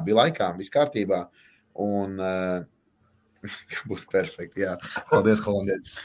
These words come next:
Un, ā, sanāk tā, kad, ā, sāku bordoties un parāda to, ka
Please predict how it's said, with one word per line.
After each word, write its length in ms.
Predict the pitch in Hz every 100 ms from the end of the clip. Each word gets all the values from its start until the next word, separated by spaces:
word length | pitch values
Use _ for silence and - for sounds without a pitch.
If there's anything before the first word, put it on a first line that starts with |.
| - -
Un, 240 | 110 117
ā, 140 | 113 117
sanāk 400 | - 131 127 107
tā, 180 | 127 135
kad, 220 | - 113 107
ā, 420 | 107 101 92 90
sāku 340 | - 139 135 110
bordoties 600 | 127 151 180 170 131 -
un 120 | 113
parāda 360 | 110 139 107 98
to, 240 | - 120 135
ka 180 | 107